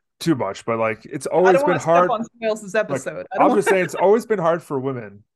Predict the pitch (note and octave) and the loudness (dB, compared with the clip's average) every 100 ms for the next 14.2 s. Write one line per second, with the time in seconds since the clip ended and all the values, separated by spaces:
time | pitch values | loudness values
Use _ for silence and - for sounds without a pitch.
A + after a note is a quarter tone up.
0 | _ _ _ _ G#3+ G3+ A#2 G#2+ G#2 A2+ | _ _ _ _ -16 -10 -6 -6 -8 -12
1 | - G#2 F#2+ F#2+ G2 - _ _ _ _ | -6 -6 -6 -8 -10 -14 _ _ _ _
2 | - C#3 B2+ B2 A#2+ - D#3+ A#2 A#2+ A#2+ | -4 2 4 2 0 -4 -2 -2 -2 -6
3 | - - _ - C3 - - _ A#2 G#2+ | -14 -18 _ -16 -16 -20 -20 _ -10 -10
4 | G#2 C#3+ C3 A#2 - _ _ _ _ C#3+ | -6 -4 -2 -4 -8 _ _ _ _ -12
5 | - D3 C3 A#2+ A#2+ - A2 - G#2+ G#2 | -6 -2 -2 -2 -6 -10 -14 -14 -18 -20
6 | _ _ _ _ _ B2+ A2+ G#2+ A2 G#2 | _ _ _ _ _ -6 -4 -6 -6 -6
7 | G#2 G2+ G2+ G2+ G2+ _ _ _ _ _ | -8 -6 -8 -8 -14 _ _ _ _ _
8 | _ - A#2 - - C3 D3+ C#3 A#2+ B2 | _ -14 -12 -10 -10 -4 0 0 0 -4
9 | G#2 - _ _ _ _ _ _ _ _ | -10 -10 _ _ _ _ _ _ _ _
10 | _ G3 G#2+ G2+ D#3 D3 E3+ F3 E3+ - | _ -6 -6 0 2 2 2 2 0 -6
11 | _ _ _ _ - F#3 G#3 G3 F#3 E3+ | _ _ _ _ -2 -2 2 2 2 0
12 | - D3 C3+ D#3+ C3+ - D3 C#3+ C3+ A#2+ | -2 -4 -4 -10 -10 -12 -6 -4 -2 0
13 | A2+ B2 B2+ C3+ B2 A#2+ A2+ - A#2 B2 | 0 0 0 -4 -6 -8 -10 -10 -10 -10
14 | B2+ | -14